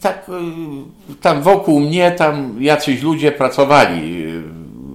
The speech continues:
nie wiem, czy to w milicji, czy, czy, czy, czy, czy, czy, czy, czy nawet w S B to było, tak. Nawet mój chrzestny chyba, nie wiem, czy on tam, on nie, on był jakimś tam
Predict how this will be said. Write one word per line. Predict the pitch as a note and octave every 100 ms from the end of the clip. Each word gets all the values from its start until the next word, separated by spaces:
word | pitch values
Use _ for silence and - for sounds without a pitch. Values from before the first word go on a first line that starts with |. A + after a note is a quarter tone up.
| A#1 B1+ C2 D#2+
nie | F2 A2+
wiem, | F2 F2
czy | -
to | E2+
w | D#2+
milicji, | F2+ C#3 D#3+ C#3+ - A#2 F2 -
czy, | - - C2
czy, | - - C2+
czy, |
czy, | - D2 D#2
czy, | - F2 D2+
czy, |
czy, | - C#2+ C#2 -
czy | D2
nawet | D2+ D2+
w | F2+
S | F2 A2+
B | C#3 C#3+
to | B2+
było, | G#2+ A2 F2
tak. | D#2+ - _ _ - - - -
Nawet | A#2+ A2
mój | B2 A#2
chrzestny | - B2+ - - D2+ D2+
chyba, | F#2 D#2+ D#2+ - -
nie | G#2+
wiem, | E2+
czy | D2 F2+
on | G#2
tam, | A#2 B2 -
on | B2+ B2
nie, | A#2+ D2
on | A2 B2
był | C3+
jakimś | A#2 A2+ G#2 -
tam | F2+